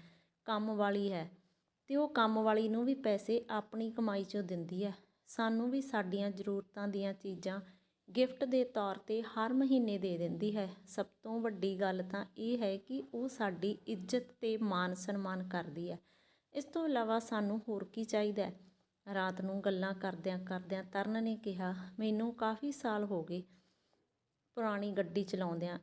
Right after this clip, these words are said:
ਇਸ ਵਾਰ ਮੈਂ ਨਵੀਂ ਗੱਡੀ ਲੈਣ ਦੀ ਸੋਚ ਰਿਹਾ ਹਾਂ ਤੇ ਇਸ 'ਤੇ ਬਹੁਤ ਜ਼ਿਆਦਾ ਖਰਚਾ ਹੋਇਆ ਹੈ, ਇਸ ਲਈ ਇਸ ਨੂੰ ਵੇਚ ਕੇ ਤੇ ਨਵੀਂ ਗੱਡੀ ਹੀ ਲੈ ਆਵਾਂਗਾ।"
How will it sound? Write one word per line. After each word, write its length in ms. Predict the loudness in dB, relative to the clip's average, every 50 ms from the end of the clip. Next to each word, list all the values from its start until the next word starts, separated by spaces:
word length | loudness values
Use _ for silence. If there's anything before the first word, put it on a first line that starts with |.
| -6
ਇਸ 240 | -4 -2 -2 -2 0
ਵਾਰ 280 | 0 2 2 2 2 0
ਮੈਂ 220 | 0 0 0 0
ਨਵੀਂ 340 | 0 0 0 0 0 0 0
ਗੱਡੀ 320 | 0 -2 -2 -2 -4 -4
ਲੈਣ 320 | -2 -2 0 0 0 -2 -2
ਦੀ 120 | -4 -4
ਸੋਚ 360 | -4 -4 -4 -6 -4 -4 -4
ਰਿਹਾ 200 | -2 -2 -2 -2
ਹਾਂ 200 | -2 -4 -4 -4 -6 -6 -10 -16 -16 _ -4
ਤੇ 80 | -4
ਇਸ 320 | -2 0 0 0 0 0 -2
'ਤੇ 200 | -4 -4 -4 -2
ਬਹੁਤ 280 | -2 -2 -2 -2 0
ਜ਼ਿਆਦਾ 460 | -2 0 0 0 0 0 0 0 -2
ਖਰਚਾ 520 | -2 -4 -6 -6 -6 -6 -8 -8 -6 -4 -2
ਹੋਇਆ 300 | -2 0 0 0 0 -2
ਹੈ, 300 | -2 -2 -4 -4 -4 -8 -14 -20 _ _ _ _ _ _ _ _ _ 0
ਇਸ 180 | 0 2 2
ਲਈ 160 | 4 4 4 4
ਇਸ 340 | 2 2 0 0 0 0
ਨੂੰ 240 | 0 0 0 -2 -2 -4 -8 _ _ _ _ -4
ਵੇਚ 380 | 0 4 4 4 4 4 0
ਕੇ 280 | -4 -4 -2 -2 -2 -2 -6 -14 -20 _ _ _ _ _ _ _ _
ਤੇ 100 | 0 2
ਨਵੀਂ 340 | 2 2 2 2 0 2 2
ਗੱਡੀ 300 | 2 2 4 2 2 4
ਹੀ 160 | 4 4 4
ਲੈ 260 | 4 4 4 4 2
ਆਵਾਂਗਾ।" 400 | 0 0 -2 -2 -2 -2 -4 -6